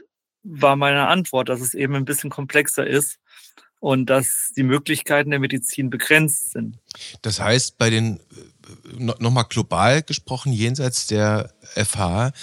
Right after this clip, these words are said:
Speaker 2: ist es tatsächlich so, dass man, oder vielleicht eine, eine Fehlannahme, die in diesem Screening-Programm drinstecken kann,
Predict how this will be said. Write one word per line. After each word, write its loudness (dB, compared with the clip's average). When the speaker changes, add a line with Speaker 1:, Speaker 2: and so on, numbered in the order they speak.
Speaker 2:
ist 2
es 0
tatsächlich 0
so, 2
dass 2
man, 2
oder 2
vielleicht 2
eine, 2
eine -4
Fehlannahme, 2
die -2
in 2
diesem -4
Screening-Programm -2
drinstecken -2
kann, 2